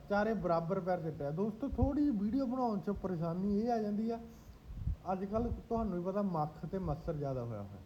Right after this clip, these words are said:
ਉਹ ਵਜ੍ਹਾ ਨਾਲ ਜਾਨਵਰ ਖੜਦਾ ਨਹੀਂ, ਤੜਫੀ ਜੇ ਜਾਂਦਾ ਰਹਿੰਦਾ ਖੜਾ ਉੱਥੇ। ਵੀਡੀਓ ਬਣਾਉਣੀ ਵੀ ਤੁਹਾਡੇ ਲਈ ਜ਼ਰੂਰੀ, ਆਪਾਂ ਛੱਡ ਵੀ ਨਹੀਂ ਸਕਦੇ,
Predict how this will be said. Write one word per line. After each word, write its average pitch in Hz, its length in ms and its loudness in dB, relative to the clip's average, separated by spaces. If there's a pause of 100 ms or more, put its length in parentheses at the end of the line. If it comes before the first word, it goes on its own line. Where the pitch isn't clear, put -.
(600)
ਉਹ 233 140 4
ਵਜ੍ਹਾ 226 180 2
ਨਾਲ 247 160 0
ਜਾਨਵਰ 180 420 2 (600)
ਖੜਦਾ 240 440 0
ਨਹੀਂ, 202 180 0 (120)
ਤੜਫੀ 202 360 0
ਜੇ 233 180 2
ਜਾਂਦਾ 135 280 0
ਰਹਿੰਦਾ 110 280 -8
ਖੜਾ 120 200 -6
ਉੱਥੇ। 120 280 -10 (560)
ਵੀਡੀਓ 175 240 2
ਬਣਾਉਣੀ 190 420 4
ਵੀ 160 80 2
ਤੁਹਾਡੇ 180 340 2
ਲਈ 170 160 0
ਜ਼ਰੂਰੀ, 165 380 0
ਆਪਾਂ 165 240 0
ਛੱਡ 131 260 -2
ਵੀ 156 160 0
ਨਹੀਂ 175 120 0
ਸਕਦੇ, 147 400 -2